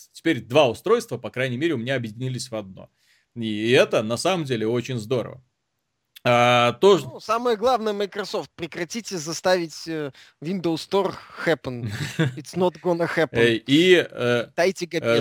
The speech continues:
Speaker 1: что будет, э, твориться на рынке этой осенью, мне очень интересно. Мне очень интересно, как Microsoft сумеет разыграть эту карту, э, которая у них есть. Очень выгодная карта, э,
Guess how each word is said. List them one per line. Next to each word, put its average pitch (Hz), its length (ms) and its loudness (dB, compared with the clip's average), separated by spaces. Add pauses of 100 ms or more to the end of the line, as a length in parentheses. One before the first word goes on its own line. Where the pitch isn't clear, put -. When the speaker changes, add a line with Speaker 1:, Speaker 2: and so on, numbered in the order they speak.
(140)
Speaker 1:
что 202 260 8
будет, 156 520 4
э, 127 220 4
твориться 139 540 2
на 123 140 2
рынке 139 320 -2
этой 117 260 2
осенью, 139 460 0
мне 127 180 0
очень 127 340 0
интересно. 107 560 -6
Мне 113 180 -2
очень 127 180 -4
интересно, 127 420 -2
как 127 320 2
Microsoft 120 560 -2
сумеет 123 320 0
разыграть 110 480 -2
эту 107 160 -8
карту, 120 480 -4 (460)
э, 107 160 2
которая 120 340 0
у 120 60 0
них 123 200 -2
есть. 135 240 0
Очень 147 300 2
выгодная 123 480 2
карта, 135 680 -2 (140)
э, 127 560 -4